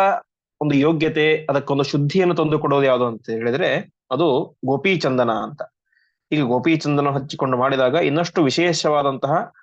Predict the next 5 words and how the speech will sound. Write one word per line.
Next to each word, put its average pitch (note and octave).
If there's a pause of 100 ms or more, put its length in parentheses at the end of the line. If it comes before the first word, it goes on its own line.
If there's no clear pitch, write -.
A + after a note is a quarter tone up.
(320)
ಪುಣ್ಯ F3+
ಎಂಬುದು E3
ಕೂಡ F3+ (540)
ಪ್ರಾಪ್ತಿಯಾಗತ್ತೆ. C#3 (420)
ಹಾಗಾಗಿ C3